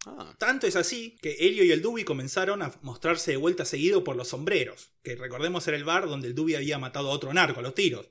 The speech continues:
Speaker 2: Otro narco que iba a ser usado originalmente para la enganga, así que la sacó barata dentro de todo.
Speaker 1: Ah, ok.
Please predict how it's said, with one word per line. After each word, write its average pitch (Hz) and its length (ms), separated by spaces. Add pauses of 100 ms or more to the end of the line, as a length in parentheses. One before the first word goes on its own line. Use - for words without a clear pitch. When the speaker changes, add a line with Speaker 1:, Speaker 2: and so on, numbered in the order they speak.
(140)
Speaker 2:
Otro 131 240
narco 156 320
que 127 80
iba 135 140
a - 20
ser 131 160
usado 135 400
originalmente 135 600
para 123 160
la 135 80
enganga, 143 320
así 135 140
que 156 100
la 135 80
sacó 131 460
barata 123 360
dentro 110 220
de 113 60
todo. 110 360 (180)
Speaker 1:
Ah, 110 220
ok. 95 80